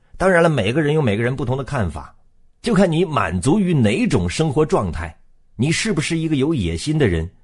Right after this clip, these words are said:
你的价值点是不是很高。所以说，在一个单位还是在一个企业固定的、永久的干下去，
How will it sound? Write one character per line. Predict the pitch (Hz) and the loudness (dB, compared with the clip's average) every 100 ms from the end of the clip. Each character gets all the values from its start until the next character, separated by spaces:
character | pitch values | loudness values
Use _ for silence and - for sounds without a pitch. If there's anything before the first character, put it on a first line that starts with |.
| _ _ | _ _
你 | 123 160 | 0 4
的 | 190 | 4
价 | 202 214 139 | 4 0 -2
值 | 104 151 | 0 0
点 | 147 104 71 92 | 0 -2 -4 -4
是 | - 170 | -2 -2
不 | 110 | -2
是 | 107 | -4
很 | 107 85 85 | -4 -4 0
高。 | 135 143 - - - - - - | 0 0 -6 -20 -20 -20 -20 -12
所 | - 202 | -2 0
以 | 185 | 0
说， | 120 175 | 0 0
在 | 180 160 | 0 -2
一 | 156 | -2
个 | 165 | 0
单 | 175 175 | 0 0
位 | 180 143 | 0 0
还 | 107 120 | -2 -2
是 | 135 143 | -4 -4
在 | 165 135 | -2 -2
一 | 139 | -2
个 | 147 | -6
企 | - 90 90 | -6 -6 -2
业 | 143 | -2
固 | - 175 | -2 -4
定 | 160 160 | -2 -2
的、 | 120 107 | 0 0
永 | 120 202 | 2 2
久 | 123 90 | 2 -2
的 | 117 | 2
干 | 190 175 | 2 4
下 | 110 101 | 2 0
去， | 104 104 | -2 -4